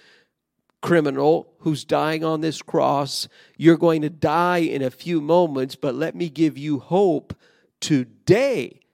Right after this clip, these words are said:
you will be with me in paradise. Today you are going to experience this." And then even when Jesus dies, what does he say? "Father, into your hands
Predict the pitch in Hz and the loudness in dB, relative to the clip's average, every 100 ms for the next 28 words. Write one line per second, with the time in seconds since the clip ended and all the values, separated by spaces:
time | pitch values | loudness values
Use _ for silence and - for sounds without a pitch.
0 | _ _ _ - 127 156 147 143 120 147 | _ _ _ -20 -6 -2 0 0 0 -2
1 | 127 135 139 - 135 127 113 - _ _ | -2 -2 -4 -6 -8 -6 -8 -14 _ _
2 | _ 147 135 - 131 135 120 117 107 - | _ -6 -6 -6 -6 -4 -4 -8 -12 -12
3 | - - - _ _ - 151 120 113 170 | -10 -10 -10 _ _ -4 -4 -4 -2 0
4 | 254 302 208 127 - _ _ - 139 151 | 0 0 -4 -8 -14 _ _ -18 -6 0
5 | 151 143 127 147 135 143 127 - - 160 | 2 2 0 -2 0 -2 -4 -6 -6 -2
6 | 139 131 127 117 - 147 233 - - - | -2 -2 -6 -8 -6 -2 0 -2 -14 -16
7 | - 175 196 202 233 208 202 196 185 151 | -2 2 4 2 0 0 2 2 0 -2
8 | 190 208 170 175 - 156 185 233 247 185 | -4 -4 -4 -6 -8 -4 -2 -2 -2 -2
9 | 147 160 185 185 170 165 165 - 190 240 | 0 -2 0 0 -2 -2 -6 -6 -4 0
10 | 190 170 - _ - 180 175 202 220 226 | 0 0 -6 _ -2 2 4 4 4 4
11 | 233 - 185 214 214 - 202 175 170 180 | 2 0 -6 -6 -6 -4 -4 2 6 6
12 | 196 196 175 190 151 117 131 185 180 | 6 2 -2 -2 -4 -6 -6 -8 -10